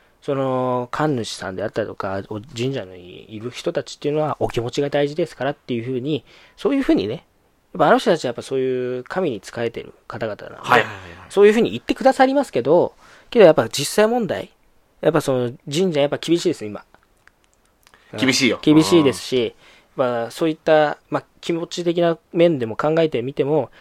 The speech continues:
Speaker 1: やっぱ皆さんのその感覚っていうのはおかしいですよ。
Speaker 2: おかしい。
Speaker 1: はい。
Speaker 2: ああ。じゃあ、俺ちなみに聞くけど、
Speaker 1: はい。
Speaker 2: 橋本はいくら入れてる？
Speaker 1: いや、それはですね、聞くっていうのは、シャトルさん、ダメだと思いませんか？
Speaker 2: ああ、そう。まあ、確かにね。
Speaker 1: それは人に聞くっていうのは。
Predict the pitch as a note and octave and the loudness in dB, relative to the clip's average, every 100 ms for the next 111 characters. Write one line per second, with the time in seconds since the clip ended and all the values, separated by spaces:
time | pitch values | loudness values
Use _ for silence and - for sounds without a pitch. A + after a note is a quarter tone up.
0 | - F#3 F#3 E3 D#3+ B2+ G#2 A#2+ A2 G#2+ | -2 2 6 6 4 -4 -6 -8 -8 -8
1 | - C#3 C3 D3 B2 C3+ F#2+ B2+ - B2+ | -8 -6 -6 -8 -6 -6 2 2 2 -4
2 | - - - _ - A2 B2+ B2 G2 - | -6 -14 -20 _ -8 4 4 4 -4 -6
3 | _ - G#2+ A2 G#2+ G#2+ G2+ F#2+ - _ | _ -10 0 2 2 0 -4 -8 -20 _
4 | _ - D4 E4 C3+ - _ _ - E3 | _ -6 2 8 8 6 _ _ 0 2
5 | F3 E3 D#3 C#3 - G#2 F#2+ F#2 - A#2 | 4 2 2 0 -8 -8 -8 -12 -12 -12
6 | G#2 - - _ - G3 A#3 G#3+ G#3+ G#3 | -12 -14 -20 _ -6 -2 0 0 6 8
7 | G#3+ A#2+ - _ _ _ _ - D#3 C3+ | 10 8 2 _ _ _ _ -12 -4 0
8 | G2 F2+ - D#3 D#3+ D#3 F3+ F#3+ F#3 D3 | -2 -4 2 10 10 10 10 10 10 4
9 | - A2+ G#2 - - - D4 _ - G2+ | -2 -8 -8 -12 -16 -6 -6 _ -12 -10
10 | G2+ G2+ - - - - - _ - A#2 | -10 -10 -8 -8 -10 -14 -20 _ -8 -4
11 | F3+ F3 G#2 A#2+ C3 D3 D3 C#3+ C3+ D3 | -2 -4 -6 -10 -6 6 8 8 4 0
12 | A2 F#2+ A#2+ - - E2 F#3+ A#3 _ - | 0 -4 -12 -12 -16 -12 -12 -14 _ -16
13 | - B2 A#2+ - - E3 D#3+ D#3 - - | -4 0 0 -2 2 2 2 0 -6 -10
14 | - C#3 - G#2 - - - | -10 -12 -12 -16 -16 -20 -20